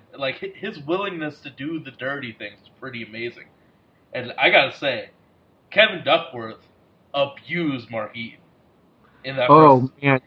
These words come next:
Speaker 1: It was, like, five
Speaker 2: Big Duck was just eating him. I mean, he was just
Speaker 1: Absolutely.
Speaker 2: eating him. Mark Eaton is a very large man, and Duck is never gonna be,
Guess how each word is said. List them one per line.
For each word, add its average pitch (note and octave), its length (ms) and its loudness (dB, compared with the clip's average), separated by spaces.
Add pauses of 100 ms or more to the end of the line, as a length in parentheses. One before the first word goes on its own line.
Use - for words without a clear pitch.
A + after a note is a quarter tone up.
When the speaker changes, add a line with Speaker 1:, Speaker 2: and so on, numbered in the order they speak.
(260)
Speaker 1:
It A3 140 0
was, A#3 140 0
like, G3 160 6 (500)
five E3+ 120 -2
Speaker 2:
Big F3+ 680 8
Duck D3 640 6
was C3+ 500 6
just C3 400 2 (200)
eating D#3 380 6
him. A#2 300 -2 (220)
I - 20 -4
mean, C#3 260 12
he G#3+ 60 12
was F3+ 160 12
just B2 140 0
Speaker 1:
Absolutely. D#3+ 260 4
Speaker 2:
eating G3+ 220 2
him. A#2+ 300 2 (600)
Mark G3+ 240 8
Eaton G#3+ 260 4
is D3+ 380 6
a C#3 80 0
very D3 440 8
large C#3 340 8
man, B2 420 2
and D3 220 6 (200)
Duck G3+ 300 6
is C#4+ 100 8
never G#3 280 6
gonna F#3+ 220 8
be, D#3+ 380 6